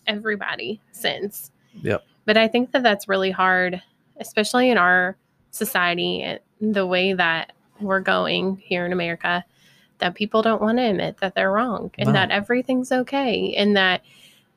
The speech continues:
Speaker 1: you can make your own decisions and that sin is, you know,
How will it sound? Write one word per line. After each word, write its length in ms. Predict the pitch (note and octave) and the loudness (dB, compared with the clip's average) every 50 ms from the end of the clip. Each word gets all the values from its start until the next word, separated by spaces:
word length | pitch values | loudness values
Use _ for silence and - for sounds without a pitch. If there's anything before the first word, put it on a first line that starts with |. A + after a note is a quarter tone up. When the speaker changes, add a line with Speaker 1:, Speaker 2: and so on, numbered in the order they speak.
| _ - | _ 0
Speaker 1:
you 220 | A3+ A3+ B3 C4+ | 2 4 4 4
can 120 | C4 D4+ C4+ | 4 4 4
make 220 | C4 B3+ B3 A#3+ - | 6 4 4 2 4
your 120 | A3 G#3+ | 4 6
own 160 | G#3 G#3 G#3+ | 6 6 4
decisions 640 | G#3+ G3+ - - F#3 F#3 F#3 F3+ F3 D#3 E3+ F#3 - - | 4 2 0 -2 -4 -2 -2 -4 -4 -4 -6 -6 -6 -4
and 120 | F#3 F#3 | -4 -2
that 320 | F3 E3 - - - - | -2 -2 -2 -4 -6 -10
sin 420 | - - - - B3 B3+ C4 C4 B3+ | -14 -6 0 2 4 6 6 6 4
is, 680 | - - G3+ G3+ G3+ F#3+ F#3+ F#3+ F#3 F#3 G3 - - - _ _ _ _ _ _ _ _ _ | 4 4 4 4 6 4 4 4 2 0 -2 -6 -10 -14 _ _ _ _ _ _ _ _ _
you 160 | - G#3 G3+ G3 | -2 0 2 2
know, 380 | F#3+ - F2 - - - F3+ | 2 2 0 0 -2 -4 -8